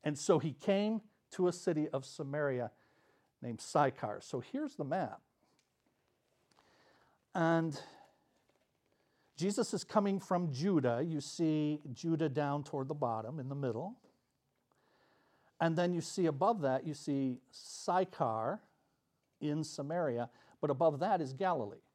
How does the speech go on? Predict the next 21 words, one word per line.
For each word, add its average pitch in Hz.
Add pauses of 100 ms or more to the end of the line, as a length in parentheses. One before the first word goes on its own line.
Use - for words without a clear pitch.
(120)
right? 143
You 151
guys 143
see 170
all 160
that? 185 (960)
All 156
right, 139
so 175 (420)
if -
you're 254
coming 233
from 160
Judah, 165
you 175
can 220
go 180
around 185
Sychar, 180
can't 143
you? 208